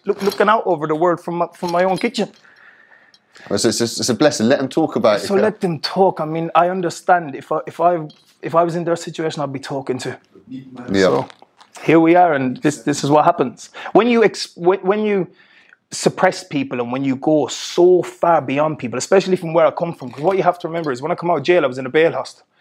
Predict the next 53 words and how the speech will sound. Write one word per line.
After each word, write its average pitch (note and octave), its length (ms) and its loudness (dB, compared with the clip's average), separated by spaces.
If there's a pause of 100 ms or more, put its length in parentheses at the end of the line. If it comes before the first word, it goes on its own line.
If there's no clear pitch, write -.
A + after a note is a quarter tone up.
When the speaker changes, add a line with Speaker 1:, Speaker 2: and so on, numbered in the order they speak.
(300)
Speaker 1:
And B2+ 100 0
the B2 60 0
people F3+ 320 2
that E3 120 6
are D3+ 120 2
in D#3+ 60 -6
the D3+ 80 -4
room D#3+ 240 0
here C3+ 160 -6
with C3 140 -4
me C3 80 -10
today C#3+ 200 -6
will C3 120 -4
be C3+ 100 -4
able C3 100 -4
to B2+ 60 -6
tell D3+ 200 -4
you D3 100 2
that. A#2 200 -8 (100)
'Cause - 120 -6
Speaker 2:
Yeah. C#3+ 80 2
Speaker 1:
we, E3+ 60 2
we D#3+ 260 2
ate E3+ 100 -2
mackerel D#3 340 -4
curry D#3+ 280 -2
on A#2+ 80 -14
the C3+ 60 -12
same C3 240 -6
landing C#3+ 300 -4
together, - 280 -10 (320)
sharing D3+ 400 0
chicken C#3+ 300 -4
on B2+ 120 -6
a A#2+ 40 -8
Sunday. D3 340 -4 (760)
So - 160 2
when B3 200 2
people G3 240 -2
see G#3+ 260 2
me D#3+ 120 0
now, D#3 380 2 (540)
and C#3 100 -2
it's C3 100 -6
Gucci E3 480 0
and D3+ 120 0
Prada D#3+ 420 4
when C3+ 140 0
I C#3 80 2
go D3+ 160 2
to - 100 -8
the C3+ 120 -6
gym, C#3+ 320 2